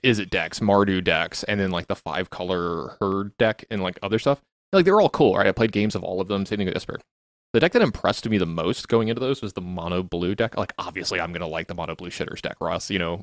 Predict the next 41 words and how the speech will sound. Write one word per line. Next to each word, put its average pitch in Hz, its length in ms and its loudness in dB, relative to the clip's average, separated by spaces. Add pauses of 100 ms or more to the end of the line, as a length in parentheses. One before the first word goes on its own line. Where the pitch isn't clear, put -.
and 95 160 -2
you're 92 120 -2
going 101 160 -2
to 95 240 -6 (260)
the 135 60 4
Delver 95 400 2
deck, - 280 -8
if - 80 -16
people 90 160 0
haven't 82 140 -2
seen - 240 -6
it. - 140 -10 (400)
Um, 85 300 -2
I - 40 -4
think 123 140 0
it - 60 -18
costs - 460 -6
six - 380 -4
dollars 107 680 0
<laughs> - 100 0
in 135 100 2
real 127 140 4
life 131 400 -2
or 147 240 4
something 147 240 8
like 156 160 4
that. 160 160 2
Like, 139 120 6
it's 135 180 0
literally 127 240 4
the 120 120 0
cheapest 120 260 -8
deck 110 140 2
of 113 80 2
all 117 140 4
time. 101 360 0 (440)
Um, 98 320 0 (100)
I 120 60 2
mean, 123 120 0
I - 60 6
think - 240 0